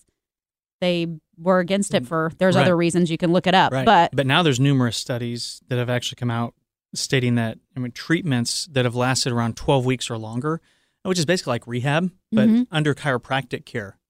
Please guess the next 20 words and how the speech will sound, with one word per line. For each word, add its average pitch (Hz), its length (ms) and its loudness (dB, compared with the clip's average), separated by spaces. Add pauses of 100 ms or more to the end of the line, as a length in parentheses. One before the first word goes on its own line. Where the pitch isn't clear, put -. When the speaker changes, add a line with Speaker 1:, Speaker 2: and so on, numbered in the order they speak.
(120)
Speaker 2:
increasing 143 560 0
that, 120 240 0
that 117 140 -6
joint 123 220 -6
mobility, 120 540 -6 (460)
um, 113 480 -6 (220)
actually 131 400 -4
has 117 220 -6
shown 127 420 -2
greater 127 640 0 (160)
reductions 123 480 -2
in 110 100 -8
pain 117 560 -2 (160)
than 113 320 -6
medications 120 680 -4
on 113 100 -6
the 110 60 -6
market 107 280 -10
right 110 180 -20
now. 104 180 -20